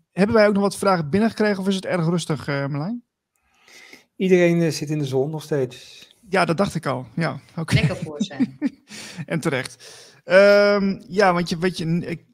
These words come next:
Speaker 1: kan wel eventjes wat pakken. Eh, want je zei net van: ik, ik leer nog steeds heel veel over
Speaker 3: Ja.
Speaker 1: de dood, eh, neem ik aan.
Speaker 3: Ja.
Speaker 1: Ehm,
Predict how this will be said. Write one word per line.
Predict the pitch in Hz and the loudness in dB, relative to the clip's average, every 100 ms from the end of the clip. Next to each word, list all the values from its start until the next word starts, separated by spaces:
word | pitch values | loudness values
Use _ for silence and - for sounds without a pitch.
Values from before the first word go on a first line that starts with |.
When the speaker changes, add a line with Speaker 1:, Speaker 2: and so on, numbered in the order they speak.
| _ | _
Speaker 1:
kan | - | -12
wel | 135 | -10
eventjes | 143 - 143 | -10 -10 -10
wat | 147 120 | -10 -10
pakken. | 160 160 147 - | -12 -10 -12 -10
Eh, | 160 151 | -8 -6
want | 156 156 | -4 -2
je | |
zei | 156 170 | -2 0
net | 185 | -2
van: | - 185 - | -2 -4 -4
ik, | 175 | -8
ik | - 160 | -8 -4
leer | 190 | -2
nog | 202 | 0
steeds | - 226 220 - | -2 -2 -2 2
heel | 156 151 | 2 2
veel | - 143 135 208 240 _ _ - | 0 -2 -2 -4 -8 _ _ -6
over | 151 147 180 | -2 0 0
Speaker 3:
Ja. | |
Speaker 1:
de | 165 196 | 2 2
dood, | - 165 - | 0 -4 -8
eh, | 156 156 | -4 -2
neem | 156 151 | -2 -4
ik | 151 | -4
aan. | 165 240 - _ _ _ | -4 -4 -8 _ _ _
Speaker 3:
Ja. | 156 151 151 151 | 0 2 2 2
Speaker 1:
Ehm, | 151 | -2